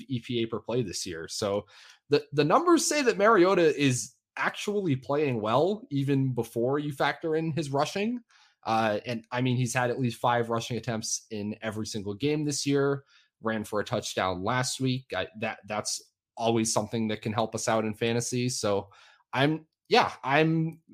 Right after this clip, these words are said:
as I am every week, kinda tepidly optimistic on Mariota. Uh, the Falcons are implied twenty and a half points this week, which is shockingly not that bad compared to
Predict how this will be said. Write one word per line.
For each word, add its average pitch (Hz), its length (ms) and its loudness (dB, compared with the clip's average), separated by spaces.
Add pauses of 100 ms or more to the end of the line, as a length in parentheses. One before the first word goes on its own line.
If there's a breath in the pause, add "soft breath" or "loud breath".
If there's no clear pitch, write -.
(380)
as 151 440 4
I 143 140 6
am 147 260 2
every 127 280 0
week, 120 320 -2 (160)
kinda 113 460 -2 (340)
tepidly 117 480 -2
optimistic 101 760 -2
on 98 380 -4 (160)
Mariota. 98 680 0 (420 loud breath)
Uh, 92 360 -2
the 120 80 -4
Falcons 165 560 2 (100)
are 139 220 6
implied 147 580 2
twenty 135 380 0
and 123 80 0
a 113 40 -8
half 117 320 -4
points 117 300 -2
this - 180 -8
week, 127 280 -2
which 98 200 -6
is 95 120 -12 (320)
shockingly 135 640 0
not 123 280 -2
that 131 220 -2
bad 135 340 -2
compared 120 560 -4
to 113 380 0